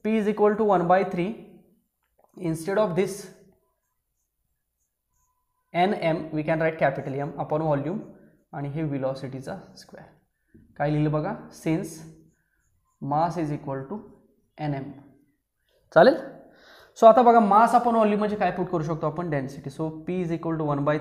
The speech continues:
three V, अ, डेन्सिटी व्हीआरएमएस स्क्वेअर. आपल्याला फाइंड आउट काय करायचं आहे, व्हीआरएमएस. So व्हीआरएमएस स्क्वेअर is equal to थ्री पी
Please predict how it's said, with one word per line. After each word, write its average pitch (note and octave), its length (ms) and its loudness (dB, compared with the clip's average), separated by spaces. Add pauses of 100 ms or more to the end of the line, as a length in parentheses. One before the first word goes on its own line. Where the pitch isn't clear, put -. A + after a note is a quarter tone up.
three C#3+ 180 -6 (840)
V, D3+ 260 -4 (140)
अ, C#3 340 2
डेन्सिटी D#3 480 -2 (1200)
व्हीआरएमएस C3+ 500 -12
स्क्वेअर. - 240 -20 (580)
आपल्याला F#3+ 260 4
फाइंड G3 220 6
आउट G#3+ 100 6
काय A3 140 4
करायचं G3+ 300 2
आहे, D#3+ 100 0
व्हीआरएमएस. C#3 600 -2 (760)
So D3+ 60 -4
व्हीआरएमएस D#3 1300 -2 (960)
स्क्वेअर E3+ 300 4
is D3+ 200 0
equal C3 260 -2 (120)
to G#3+ 40 -2 (1500)
थ्री G#3 180 -2
पी F3+ 240 -6